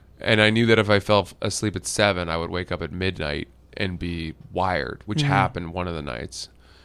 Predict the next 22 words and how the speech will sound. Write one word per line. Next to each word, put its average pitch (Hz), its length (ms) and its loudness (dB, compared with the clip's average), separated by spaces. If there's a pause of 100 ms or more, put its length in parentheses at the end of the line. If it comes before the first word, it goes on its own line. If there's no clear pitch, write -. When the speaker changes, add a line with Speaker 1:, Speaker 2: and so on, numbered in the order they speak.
(140)
Speaker 1:
And 95 140 -2
then 90 160 2
you 85 100 -4
wake, 82 260 -4
and 87 220 -6
by, 80 160 -2
like, 73 180 -6
three 95 280 -4
P 90 180 -6
M, 71 180 -4
you're 67 140 -10 (100)
toast. - 680 -12
Speaker 2:
Yeah. 135 300 0 (280)
Speaker 1:
Um, 95 600 4 (640)
but 127 140 4
yeah, 123 180 6
finally, 113 560 4
like, 101 400 2
you 113 220 0
just 107 320 0
kinda 107 500 4
extend 104 880 0